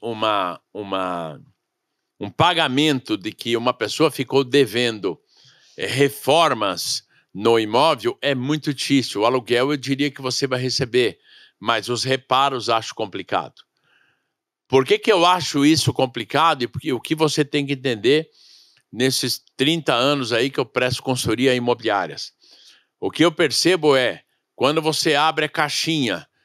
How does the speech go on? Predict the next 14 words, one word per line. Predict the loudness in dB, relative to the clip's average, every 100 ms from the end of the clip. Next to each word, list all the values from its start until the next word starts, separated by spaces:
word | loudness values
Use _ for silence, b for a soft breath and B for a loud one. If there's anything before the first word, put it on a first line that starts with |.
| _
que | -2 -2
vem | 2 0 2
uma | 0 -2
fechadura | 0 -2 -2 0 4 4 4
que | -2
você | -6 -4 -4
comprou, | 0 -2 4 4 4
o | 0
que | -4 -2
diz | -2 -2 -2 -2
no | -2 -2
manual | 0 0 2 2 2 2
dessa | -2 -6 -8
fechadura? | -8 -6 -6 -4 -6